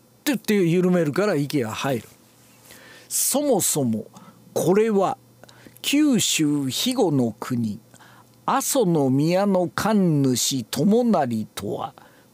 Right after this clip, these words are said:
我がことなり。完全に寸胴読みです。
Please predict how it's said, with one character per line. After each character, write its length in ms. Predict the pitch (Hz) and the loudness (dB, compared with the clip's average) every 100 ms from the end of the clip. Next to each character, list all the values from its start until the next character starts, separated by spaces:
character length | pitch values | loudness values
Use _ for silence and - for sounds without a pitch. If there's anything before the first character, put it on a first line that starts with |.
| - - | -20 -6
我 220 | 110 165 | -2 0
が 200 | 233 165 | 0 -2
こ 240 | 113 - 127 | -4 -4 -4
と 220 | - 123 | -2 -2
な 220 | 110 98 | -2 -4
り。 80 | - - - _ _ _ - - | -12 -20 -20 _ _ _ -20 -14
完 340 | - 156 180 165 | -6 -2 0 0
全 340 | 147 151 160 | 0 -2 0
に 180 | 202 170 | 0 0
寸 360 | 127 151 139 123 | -2 0 0 0
胴 280 | 123 120 | 0 0
読 160 | 117 113 | 0 -2
み 140 | 113 | -4
で 160 | 87 104 | -4 -8
す。 340 | - - - | -8 -10 -12